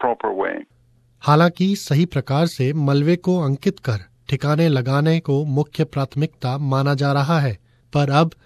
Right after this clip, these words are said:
Speaker 2: यह मांग भी उठ रही है कि विदेशों से निर्यात होने वाली भवन निर्माण सामग्री जिसमें एस्बेस्टस होने की संभावना है, पर लगाम लगा कड़ी कार्रवाई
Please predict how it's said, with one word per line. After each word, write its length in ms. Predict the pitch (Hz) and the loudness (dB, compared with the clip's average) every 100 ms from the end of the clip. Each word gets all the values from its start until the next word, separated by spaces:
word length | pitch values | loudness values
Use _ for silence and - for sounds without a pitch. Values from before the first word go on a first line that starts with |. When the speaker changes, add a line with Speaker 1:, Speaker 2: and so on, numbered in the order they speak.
| _ 139 | _ 0
Speaker 2:
यह 200 | 160 151 | 2 2
मांग 380 | 131 151 170 135 | 2 2 2 2
भी 100 | 131 | 0
उठ 220 | 139 139 | 0 0
रही 220 | 135 156 | 2 2
है 240 | 147 165 170 _ | 2 0 -2 _
कि 100 | 165 139 135 | -2 0 0
विदेशों 400 | 131 165 - 196 | 2 2 2 -2
से 200 | - 214 | 0 0
निर्यात 520 | 156 127 139 165 - | 0 0 0 -2 -2
होने 180 | 147 131 | -2 0
वाली 340 | 117 143 160 131 110 | 0 0 0 -2 -4
भवन 260 | 131 147 131 | -4 -2 -2
निर्माण 440 | 127 127 143 143 - | -2 -2 -2 -2 -4
सामग्री 520 | 131 135 170 190 120 - _ - | -4 -2 0 0 0 -4 _ -8
जिसमें 400 | 131 147 156 156 160 _ - | -4 -2 2 2 2 _ -4
एस्बेस्टस 680 | 151 151 190 - 185 180 - | -2 0 -2 0 -2 -2 -2
होने 220 | 143 151 | -2 -2
की 160 | 143 156 | -2 -4
संभावना 680 | - 131 117 107 147 151 131 | -4 -6 -4 -2 -2 0 0
है, 260 | 123 156 - - | 0 -2 -4 -4
पर 140 | 151 139 | 0 2
लगाम 440 | 131 143 180 170 | 0 2 4 4
लगा 360 | 135 139 147 156 _ - | 2 0 0 -2 _ 2
कड़ी 240 | 170 185 | 4 4
कार्रवाई 580 | 175 143 135 135 143 | 2 0 2 2 0